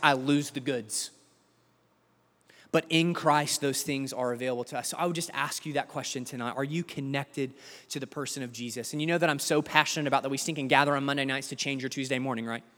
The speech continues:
And so here's something I wanna challenge you with. Um,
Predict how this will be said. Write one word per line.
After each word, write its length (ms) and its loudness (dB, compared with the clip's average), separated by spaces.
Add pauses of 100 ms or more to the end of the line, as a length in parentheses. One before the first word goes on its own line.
(600)
And 80 -6
so 80 2
here's 180 4
something 160 2
I 40 4
wanna 160 4
challenge 320 -2
you 60 -2
with. 120 -4 (1120)
Um, 260 6